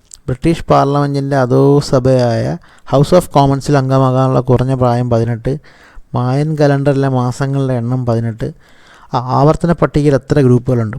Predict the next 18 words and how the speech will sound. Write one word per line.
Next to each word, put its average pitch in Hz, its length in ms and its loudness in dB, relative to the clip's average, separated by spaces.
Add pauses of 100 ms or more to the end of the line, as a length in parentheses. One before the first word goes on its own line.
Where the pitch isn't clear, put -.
പതിനെട്ട് 127 320 -4
ഗ്രൂപ്പുകൾ. 117 480 -6 (1200)
എത്രാം 156 340 0
നൂറ്റാണ്ടിലാണ് 151 640 0
ഒന്നാം 143 500 -2
പഴശ്ശി 143 320 0
വിപ്ലവം 131 400 0
നടന്നത്? 120 400 -4 (100)
പതിനെട്ട്. 131 540 -2 (160)
ഇന്ത്യയിൽ 147 380 0
പൊതു 147 300 4
തിരഞ്ഞെടുപ്പിൽ 156 540 2
വോട്ട് 143 340 4
ചെയ്യാനാവശ്യമായ 139 1000 0
ഏറ്റവും 131 400 0
കുറഞ്ഞ 131 320 2
പ്രായം? 127 540 -2 (720)
പതിനെട്ട്. 123 520 -4